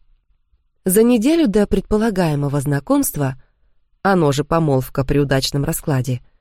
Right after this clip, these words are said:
я собрала вещи для побега. Полное раскаяния и твёрдости в исполнении собственных намерений, я позаимствовала у отца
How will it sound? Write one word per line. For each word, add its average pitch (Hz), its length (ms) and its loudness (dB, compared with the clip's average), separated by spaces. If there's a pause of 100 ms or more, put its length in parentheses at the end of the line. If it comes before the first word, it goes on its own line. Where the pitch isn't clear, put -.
(800)
я 247 180 4
собрала 190 500 2
вещи 214 440 0
для 220 160 2
побега. 139 560 0 (760)
Полное 165 520 4
раскаяния 156 800 0
и - 180 -8
твёрдости 165 680 0
в 151 80 0
исполнении 160 800 0
собственных - 640 -2
намерений, 254 680 2 (420)
я 190 300 0
позаимствовала 202 1040 0
у 165 100 -4
отца 226 540 -2